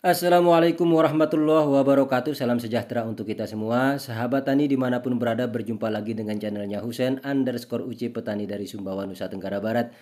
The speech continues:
Nah, pada kesempatan kali ini kegiatan kita cara memperbanyak trichoderma dan sekaligus pembuatan pupuk organik cair atau P O C. Nah, sahabat tani, untuk proses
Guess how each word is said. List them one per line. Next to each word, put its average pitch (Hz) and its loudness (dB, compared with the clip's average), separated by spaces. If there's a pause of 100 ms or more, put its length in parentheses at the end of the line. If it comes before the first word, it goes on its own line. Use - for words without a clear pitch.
(280)
Nah, 104 -8
pada 101 -8
kesempatan 101 -8
kali 104 -6
ini 131 2
kegiatan 104 -6
kita 127 -4
cara 113 -2
memperbanyak 120 0
trichoderma 117 0 (400)
dan 123 0
sekaligus 120 -4
pembuatan 113 -4
pupuk - -8
organik 107 -6 (160)
cair 123 2
atau 110 -6
P 113 -4
O 110 -8
C. 123 0 (480)
Nah, 104 -6
sahabat 113 0
tani, 143 2 (480)
untuk 165 4 (560)
proses 147 0